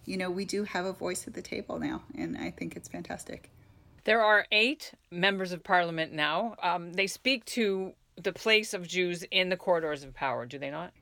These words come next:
Speaker 1: Yeah, I think we punch well for our weight in terms of representation in the country. Um, and I think that really has a lot to do with, with having a community that really values education, that really values, um,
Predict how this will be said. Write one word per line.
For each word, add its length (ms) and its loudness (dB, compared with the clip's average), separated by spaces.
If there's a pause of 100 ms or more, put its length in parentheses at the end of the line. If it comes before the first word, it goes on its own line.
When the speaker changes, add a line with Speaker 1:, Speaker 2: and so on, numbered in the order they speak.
(120)
Speaker 1:
Yeah, 280 -4
I 140 8
think 320 2 (160)
we 300 -2
punch 340 0
well 220 8
for 200 2
our 200 4
weight 480 -2
in 160 -2
terms 340 -2
of 140 -2
representation 800 -4
in 160 -2
the 80 -4
country. 600 -4 (580)
Um, 340 4
and 160 -2
I 80 0
think 340 -6
that 220 -2
really 220 -2
has 240 -4
a 40 -4
lot 240 -2
to 140 -12
do 260 -4
with, 300 -6
with 180 -4
having 360 -2
a 60 -8
community 600 -6
that 160 -4
really 240 -4
values 400 0
education, 720 -6
that 120 0
really 240 -2
values, 720 0
um, 380 2